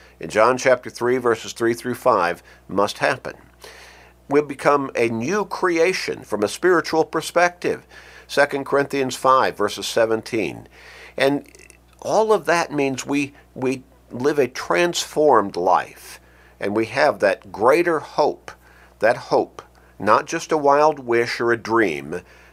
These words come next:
but the desire plus the expectation of being able to live eternally with him in heaven. How blessed we are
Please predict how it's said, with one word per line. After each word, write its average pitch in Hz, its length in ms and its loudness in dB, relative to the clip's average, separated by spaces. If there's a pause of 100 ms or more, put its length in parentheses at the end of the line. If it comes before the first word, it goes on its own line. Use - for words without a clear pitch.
(100)
but - 240 0
the 110 320 -2
desire 113 540 4
plus 151 340 2
the - 180 -4
expectation - 1000 -4 (540)
of 85 160 -6
being 120 260 0
able 117 260 0
to 110 140 -4
live 110 260 2
eternally 107 640 -2
with 90 300 -4
him 73 440 -6
in 85 160 -8
heaven. 80 340 -12 (640)
How 85 140 -6
blessed 101 380 0
we 143 160 0
are 98 360 0